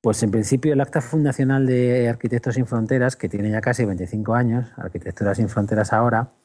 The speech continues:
decía que el objetivo de la asociación era integrar la arquitectura y su función social en el campo de la cooperación internacional, para ayuda de las poblaciones más necesitadas, ¿no? Entonces, hoy en día,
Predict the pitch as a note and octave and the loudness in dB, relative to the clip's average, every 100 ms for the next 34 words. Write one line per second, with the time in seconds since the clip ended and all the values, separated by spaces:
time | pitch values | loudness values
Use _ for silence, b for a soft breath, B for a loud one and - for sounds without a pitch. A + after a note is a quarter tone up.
0 | b b b - F#2+ A#2 A#2+ A#2+ G#2+ G#2+ | b b b -6 0 2 2 2 2 0
1 | A2+ A#2 A#2+ A2+ A#2 A#2+ B2 B2 B2 - | 0 2 2 2 0 -2 0 0 0 -2
2 | _ A2 G#2+ G#2+ B2 B2+ B2+ A#2 - C3 | _ 0 2 2 2 2 0 -2 -2 0
3 | C3+ D3+ G2+ - G2+ A2 F#2+ B2 C3 B2 | 0 -2 -4 -4 0 0 2 2 2 0
4 | C3 C3+ A2 G#2 G#2+ A2 A#2+ A#2 A#2 G#2+ | 2 2 0 0 0 2 2 0 -2 -2
5 | G#2+ G#2 A2+ A2 A2 G2+ F#2 E2+ D#2 - | -2 0 0 0 0 -2 -4 -6 -6 -8
6 | b b G#2 F#2+ G#2 A#2 B2 A#2+ - G#2 | b b 0 2 4 4 4 2 0 -6
7 | F#2 A2+ G#2 G2+ A#2 - - F#2 D#2+ D2+ | -2 -2 -2 -2 -4 -4 -6 -4 -2 -2
8 | F2+ G#2 - - G2+ G#2 - A2+ A2+ A#2 | -4 -6 -8 -6 -2 -2 -2 -2 0 2
9 | B2+ C3 C#3 | 2 2 0